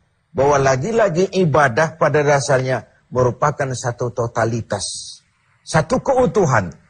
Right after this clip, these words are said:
yang satu berkait dengan yang lain. Satu hari ketika sedang kumpul dengan para sahabat, Baginda Rasulullah Shallallahu Alaihi wa alihi Wasallam bertanya kepada para sahabat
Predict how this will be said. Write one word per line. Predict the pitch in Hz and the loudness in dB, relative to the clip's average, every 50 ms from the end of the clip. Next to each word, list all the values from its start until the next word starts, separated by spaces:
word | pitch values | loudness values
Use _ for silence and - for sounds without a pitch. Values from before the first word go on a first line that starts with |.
| _ _ _ - | _ _ _ -4
yang | 117 123 117 113 101 | -2 -2 -2 -2 -4
satu | - - 127 135 - - 139 123 110 95 - - _ - | -4 -4 -4 -4 -2 -2 0 0 0 -2 -4 -8 _ -10
berkait | 110 113 117 110 - - - 120 110 104 87 - - | -4 -2 -2 -2 -2 -4 -2 -2 0 0 -2 -4 -8
dengan | - 110 95 107 101 | -8 -6 -6 -6 -6
yang | 101 98 101 92 92 | -6 -6 -6 -6 -4
lain. | 101 110 107 98 85 76 - _ _ _ _ _ _ _ _ _ _ _ _ _ _ _ _ _ _ _ _ _ _ _ _ _ _ _ _ _ _ _ _ _ _ _ _ | 0 0 2 2 0 -2 -6 _ _ _ _ _ _ _ _ _ _ _ _ _ _ _ _ _ _ _ _ _ _ _ _ _ _ _ _ _ _ _ _ _ _ _ _
Satu | - - 202 190 - 208 | -2 0 0 2 2 2
hari | 185 175 180 185 208 214 165 | 4 4 4 4 2 2 0
ketika | 190 170 - 165 - - 170 156 | -2 -2 -2 -4 0 0 0 2
sedang | - 160 139 151 147 143 139 - | 2 2 2 2 2 0 0 0
kumpul | 151 139 131 110 160 160 147 131 | -2 -2 0 2 2 2 2 2
dengan | 127 123 127 123 | 2 2 0 0
para | 117 - 120 113 117 | 0 0 2 2 2
sahabat, | 113 - - 113 107 - 131 117 87 95 92 85 - - _ _ _ _ _ _ _ _ _ _ _ _ _ _ _ _ _ _ _ - | 2 2 -2 -4 -2 0 0 0 2 0 0 -2 -4 -10 _ _ _ _ _ _ _ _ _ _ _ _ _ _ _ _ _ _ _ -6
Baginda | 85 117 113 107 117 156 156 156 165 165 151 | -2 -2 0 0 0 0 2 2 2 4 4
Rasulullah | 135 131 120 - 147 160 165 151 143 127 117 123 131 143 | 2 0 0 -2 -2 -2 0 0 0 0 2 2 2 0
Shallallahu | 135 - - 123 117 117 117 113 123 139 143 120 113 | 0 -2 -4 -2 -2 -2 -2 0 0 0 0 0 0
Alaihi | 107 98 110 113 123 131 127 117 110 110 | -2 0 -2 0 0 0 0 0 -2 0
wa | 110 110 110 | 0 2 2
alihi | - 147 151 131 120 120 113 113 | 2 2 0 2 0 -2 -2 0
Wasallam | 110 113 107 104 - 170 156 135 110 107 131 165 - - _ _ _ _ - | 0 0 0 0 0 -2 0 0 0 0 -2 -2 -10 -16 _ _ _ _ -6
bertanya | 131 147 170 - - - 175 208 233 208 180 156 127 | -2 0 0 0 0 0 0 0 2 2 0 0 0
kepada | - 127 104 - 120 110 113 113 92 | 0 -2 -2 -2 0 2 2 0 0
para | - 110 104 104 104 | 0 0 0 0 -2
sahabat | - - - 95 92 87 73 - - _ | -4 -8 -6 -6 -6 -6 -6 -10 -12 _